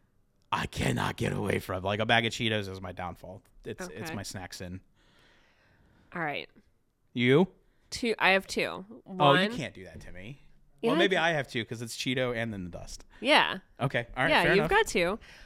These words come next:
Speaker 2: My first one, I love, like, a crisp potato chip. Just the, like, fresh,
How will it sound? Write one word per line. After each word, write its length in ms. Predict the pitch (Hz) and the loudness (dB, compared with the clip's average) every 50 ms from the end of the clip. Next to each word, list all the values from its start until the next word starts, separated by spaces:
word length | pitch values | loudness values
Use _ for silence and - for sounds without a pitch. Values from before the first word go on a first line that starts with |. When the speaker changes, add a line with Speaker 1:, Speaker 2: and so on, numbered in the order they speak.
| - - - - - - | -20 -20 -20 -20 -16 -8
Speaker 2:
My 200 | 214 214 214 233 | -2 0 0 2
first 220 | 233 247 262 - 285 | 2 0 -2 0 0
one, 140 | 269 269 262 | 2 2 2
I 100 | 233 196 | 2 0
love, 500 | 180 170 170 160 160 160 160 160 160 - | 0 -2 0 2 2 2 2 0 -2 -4
like, 160 | 165 156 - | -8 -8 -8
a 80 | 156 147 | -10 -14
crisp 460 | - - - 127 110 180 - - - | -12 -10 -8 -8 -8 -8 -10 -12 -14
potato 340 | - - - - - - - | -14 -12 -12 -12 -12 -12 -12
chip. 400 | - - - 76 - - - - - | -12 -12 -12 -14 -14 -14 -18 -14 -12
Just 280 | - 160 - - - - | -10 -10 -10 -12 -10 -8
the, 340 | 160 143 131 110 98 71 - | -6 -6 -4 -6 -6 -8 -10
like, 280 | 220 123 123 - - - - - _ _ _ - 196 185 185 - - - | -10 -12 -12 -12 -16 -20 -20 -20 _ _ _ -18 -18 -18 -18 -20 -10 -2
fresh, 340 | - 214 190 202 - - - | 2 2 4 4 2 -2 -6